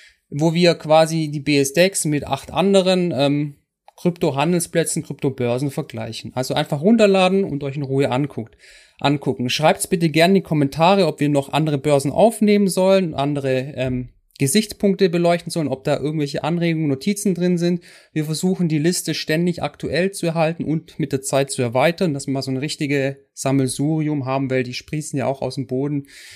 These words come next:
die neuen Kryptohandelsplätze wie Pilze, dass wir einfach ein bisschen Übersicht haben für die Community. Aus dem Vergleich heraus können wir ein Fazit schließen, wie die B S dex einzuordnen ist, unserer Meinung nach.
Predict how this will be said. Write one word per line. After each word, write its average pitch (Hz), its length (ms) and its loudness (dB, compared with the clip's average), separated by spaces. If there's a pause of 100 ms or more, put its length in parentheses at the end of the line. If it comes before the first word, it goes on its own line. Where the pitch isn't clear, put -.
(180)
die 135 80 0
neuen 139 220 2
Kryptohandelsplätze 135 1040 -2 (400)
wie 143 120 2
Pilze, 156 520 -2
dass 139 240 -2
wir 139 100 0
einfach 131 160 -2
ein 139 80 -4
bisschen 131 220 -4
Übersicht 139 480 -2
haben 120 180 -6
für 117 60 -20
die 120 80 -12
Community. 120 800 -8 (1900)
Aus 180 260 2
dem 180 140 4
Vergleich 170 420 2
heraus 190 400 4
können 156 160 0
wir 131 80 4
ein 120 80 0
Fazit 202 460 -2
schließen, 208 720 -2 (120)
wie 156 480 0 (220)
die 139 80 -2
B 135 240 2
S 131 160 0
dex 131 240 -2
einzuordnen 185 640 0
ist, 180 240 -4
unserer 165 240 -2
Meinung 160 380 0
nach. 156 320 -4